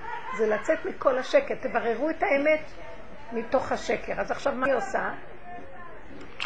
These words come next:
איך אני מבררת? אני רואה שאני מלאה שקר, לא השני הוא מרגיז. השני מרגיז אותי, אבל זה השקר שלי. השני,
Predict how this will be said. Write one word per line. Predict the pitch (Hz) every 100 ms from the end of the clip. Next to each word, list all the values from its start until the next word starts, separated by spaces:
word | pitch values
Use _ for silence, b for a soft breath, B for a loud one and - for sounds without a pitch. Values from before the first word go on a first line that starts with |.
| -
איך | 277 277
אני | 330 320 320
מבררת? | 269 277 294 254 202 - -
אני | 226
רואה | 240 262 277
שאני | 277 262 254 277 302 359 -
מלאה | 262 269 294
שקר, | 302 302 294 285 220
לא | 247
השני | 311 311 359 320
הוא | 285
מרגיז. | 220 190 202 175 - - - 247
השני | 254 247
מרגיז | 320 302 330 381
אותי, | - 262
אבל | 202 214
זה | 262
השקר | - 294 - 269
שלי. | 277 285 339 - - - - - - - - -
השני, | - 247 285 330 370